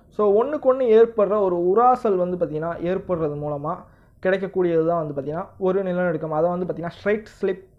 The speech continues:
ஃபால்ட்டுன்னு சொல்லுவாங்க. இந்த ஃபால்ட் எப்படி இருக்கும்னா, உங்களுக்கு வந்து ஒரு பிளேட்டும் இன்னொரு பிளேட்டும் அதோட வந்து பார்த்தீங்கன்னா, எட்ஜில் மட்டும் பார்த்தீங்கன்னா, உரசிட்டு போகும். So, அதோட வேவும் இதோட வேவையும் வந்து பார்த்தீங்கன்னா, ரெண்டுக்கு ரெண்டும் வந்து பார்த்தீங்கன்னா, ஸ்ட்ரைட்டா உங்களுக்கு வந்து பார்த்தீங்கன்னா, அப்போஸ் பண்ணாது. So, ஒண்ணுக்கு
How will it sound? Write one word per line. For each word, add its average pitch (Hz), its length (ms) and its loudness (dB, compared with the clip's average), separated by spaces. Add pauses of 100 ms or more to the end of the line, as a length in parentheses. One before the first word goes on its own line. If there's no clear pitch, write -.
(120)
ஃபால்ட்டுன்னு 160 400 0
சொல்லுவாங்க. 135 440 -12 (380)
இந்த 196 160 -2
ஃபால்ட் 247 320 4
எப்படி 202 300 4
இருக்கும்னா, 170 400 0
உங்களுக்கு 160 260 2
வந்து 170 360 -4 (480)
ஒரு 190 320 2
பிளேட்டும் 233 340 4
இன்னொரு 208 320 0
பிளேட்டும் 196 440 0
அதோட 170 340 6
வந்து 175 240 -2
பார்த்தீங்கன்னா, 147 440 -4 (280)
எட்ஜில் 220 440 2
மட்டும் 214 260 0
பார்த்தீங்கன்னா, 175 360 -6 (140)
உரசிட்டு 180 400 -2
போகும். 147 360 -6 (280)
So, 214 200 2
அதோட 208 380 6
வேவும் 240 320 10
இதோட 196 280 8
வேவையும் 208 460 2
வந்து 180 80 -4
பார்த்தீங்கன்னா, 165 320 -2
ரெண்டுக்கு 196 400 -2
ரெண்டும் 202 180 -2
வந்து 165 120 -4
பார்த்தீங்கன்னா, 156 340 -8
ஸ்ட்ரைட்டா 220 300 0
உங்களுக்கு 165 400 2
வந்து 151 80 -8
பார்த்தீங்கன்னா, 147 320 -6
அப்போஸ் 196 340 -6
பண்ணாது. 147 400 -8 (300)
So, 226 360 4
ஒண்ணுக்கு 254 220 0